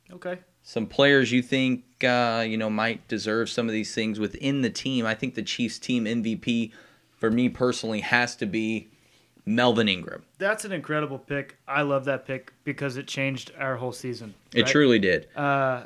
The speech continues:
Speaker 1: it, he coming into the defense changed everything about it. Um, if you hadn't picked him, I probably would have. I'm gonna go with Patrick Mahomes because I think he's gotten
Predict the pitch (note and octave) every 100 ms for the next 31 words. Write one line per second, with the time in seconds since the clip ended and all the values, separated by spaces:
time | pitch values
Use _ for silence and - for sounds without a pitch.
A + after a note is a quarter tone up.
0 | - E3 D#3 - C#3+ E3 E3 E3+ D#3 D3+
1 | D3 D3 D3 C#3 C3 C3+ B2+ C3 B2 -
2 | - C3+ A#2+ B2+ B2 A#2 B2+ A#2+ A#2 A2+
3 | A2+ - _ _ _ - C3+ C3 B2 A2+
4 | A2+ _ _ - C#3 D3 D3 C#3+ C#3 C3
5 | C#3+ C#3+ D#3 C3+ B2+ C#3 C3+ B2 C#3 D3+
6 | D#3 D#3 - - - _ _ D3+ F3 G3
7 | G3+ F#3+ F3 E3+ E3 D3+ D3+ D3+ D3+ D#3
8 | D3 D3+ D#3+ E3+ D3+ - C#3+ D3 C#3+ C#3
9 | E3+ D#3+ D#3 D3+ - C#3 B2+ C3+